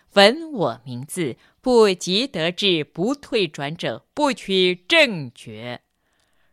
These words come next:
设我得佛，他方国度诸菩萨众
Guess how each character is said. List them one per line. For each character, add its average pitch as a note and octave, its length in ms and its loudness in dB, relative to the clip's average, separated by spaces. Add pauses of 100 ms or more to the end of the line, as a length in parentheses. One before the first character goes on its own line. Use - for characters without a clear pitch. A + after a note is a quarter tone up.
设 F#3 640 0
我 A2+ 180 -12
得 C#3+ 260 -16
佛， B2 420 -16 (220)
他 F#3+ 240 2
方 F3+ 380 -2
国 D3 260 -10
度 G#3+ 280 -12
诸 D#4 280 -8
菩 D3+ 360 -12
萨 E3+ 260 -14
众 C3 260 -10